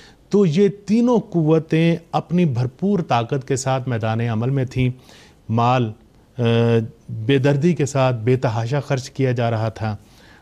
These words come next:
اور طاقت کا پورا استعمال کیا جا رہا تھا، اور پھر پروپیگنڈا، جیسے کہ آپ نے خود کہا کہ لوگوں کو یہ باور کروایا گیا، یہ پروپیگنڈا کیا گیا کہ یہ، یہ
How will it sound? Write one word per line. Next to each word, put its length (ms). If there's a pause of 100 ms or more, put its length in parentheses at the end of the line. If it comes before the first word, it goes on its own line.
(180)
اور 280 (680)
طاقت 540
کا 200 (240)
پورا 240
استعمال 580
کیا 260
جا 200
رہا 220
تھا، 280 (420)
اور 200
پھر 340 (420)
پروپیگنڈا، 520
جیسے 320
کہ 80
آپ 180
نے 80
خود 320
کہا 200
کہ 260 (320)
لوگوں 440
کو 100
یہ 100
باور 340
کروایا 380
گیا، 140
یہ 120
پروپیگنڈا 580
کیا 320
گیا 260
کہ 120
یہ، 180 (460)
یہ 220